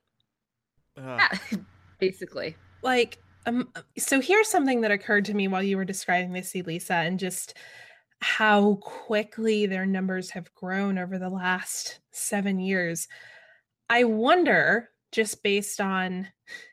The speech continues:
Speaker 3: the activities we've seen from the Russians and what we know about them, is it possible that the Russians have been stoking this group?
Speaker 2: I think it's enti-, I mean, I don't know that, but I,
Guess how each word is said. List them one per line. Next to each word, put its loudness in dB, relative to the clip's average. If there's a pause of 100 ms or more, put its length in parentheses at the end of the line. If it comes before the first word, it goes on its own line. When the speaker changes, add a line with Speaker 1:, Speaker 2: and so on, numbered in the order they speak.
(120)
Speaker 3:
the 2
activities 0
we've 4
seen -2
from 0
the -2
Russians -2
and -2
what -4
we -6
know 2
about 0
them, -4 (380)
is 2
it 2
possible 2
that -2
the 0
Russians 0
have -4
been -2
stoking -2 (640)
this -2
group? -8 (1500)
Speaker 2:
I 4
think 0
it's -6
enti-, -8
I 4
mean, -4 (100)
I 4
don't 0
know 2
that, 4 (420)
but 2 (540)
I, -8